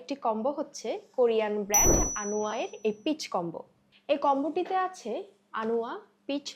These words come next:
সেভেন্টি সেভেন নায়াসিন এসেন্স টোনার এবং আনুয়া পিচ সেভেন্টি নায়াসিন সিরাম। এই টোনারটিতে আছে সেভেন্টি সেভেন পার্সেন্ট পিচ এক্সট্রাক্ট এবং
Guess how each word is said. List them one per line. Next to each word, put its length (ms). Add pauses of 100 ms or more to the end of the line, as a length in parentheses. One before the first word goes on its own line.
(140)
সেভেন্টি 320 (100)
সেভেন 300 (320)
নায়াসিন 380 (160)
এসেন্স 240 (120)
টোনার 240 (400)
এবং 260 (460)
আনুয়া 300 (200)
পিচ 140 (160)
সেভেন্টি 420 (180)
নায়াসিন 340 (100)
সিরাম। 240 (320)
এই 140
টোনারটিতে 440 (120)
আছে 200 (180)
সেভেন্টি 440
সেভেন 240 (100)
পার্সেন্ট 300 (100)
পিচ 180 (160)
এক্সট্রাক্ট 360 (120)
এবং 120